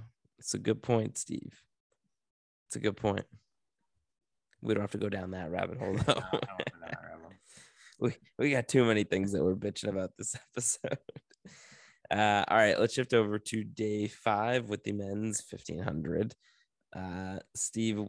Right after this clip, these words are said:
Speaker 1: me and you went live with our friends from Bell Lab Track and Field for this event. Um, I had picked Timmy Chariot to take the win. Steve, you had taken Josh Kerr to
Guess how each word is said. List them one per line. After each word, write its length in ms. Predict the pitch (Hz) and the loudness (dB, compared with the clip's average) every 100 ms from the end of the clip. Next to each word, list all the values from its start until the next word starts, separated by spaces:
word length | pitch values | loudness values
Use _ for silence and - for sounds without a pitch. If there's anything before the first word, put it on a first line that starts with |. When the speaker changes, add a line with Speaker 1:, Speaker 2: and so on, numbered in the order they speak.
| - | -4
Speaker 1:
me 300 | 101 107 107 | -2 0 0
and 160 | 107 107 | 0 0
you 260 | 107 107 | 0 0
went 260 | 104 104 - | 0 -2 -4
live 600 | 101 104 98 98 101 - | -4 -2 0 0 -2 -4
with 140 | - 101 | -4 -2
our 140 | 101 | -2
friends 360 | 98 107 101 95 | -2 0 -2 -2
from 200 | - 101 | -6 -4
Bell 180 | 101 101 | -2 -2
Lab 220 | 98 - | -2 -4
Track 260 | 110 101 - | -6 -6 -8
and 100 | 107 - | -6 2
Field 280 | 139 135 - - - _ - | 4 4 2 -16 -20 _ 2
for 100 | 123 | 6
this 200 | 123 123 | 6 4
event. 480 | 113 123 127 123 - _ _ _ | 2 2 2 -4 -10 _ _ _
Um, 680 | 107 110 104 104 104 104 123 _ | 2 2 2 -6 -8 -10 -12 _
I 760 | 95 107 117 113 110 104 101 95 - | 0 4 6 4 2 0 0 -2 -4
had 320 | 110 120 110 | -2 0 0
picked 400 | - 107 - - | 2 0 0 -8
Timmy 300 | - 110 101 | -2 0 0
Chariot 720 | 98 - 110 107 104 107 104 - _ _ _ - | -4 0 2 4 4 2 0 -8 _ _ _ -10
to 100 | - | -10
take 400 | - 113 107 - - | -2 0 0 -4 -4
the 120 | 107 | -4
win. 640 | 101 104 110 110 113 113 - - _ _ _ - | -2 0 2 2 0 -2 -4 -12 _ _ _ -14
Steve, 560 | - - 113 113 113 | -8 0 2 4 2
you 180 | 95 107 | 2 2
had 160 | 107 - | 2 4
taken 680 | 110 101 101 95 92 87 - - | 2 2 -2 -2 -2 -4 -6 -2
Josh 320 | 98 98 - | 0 0 -2
Kerr 460 | - 113 127 127 131 | 2 4 4 0 -4
to 340 | 143 139 143 | -2 0 -2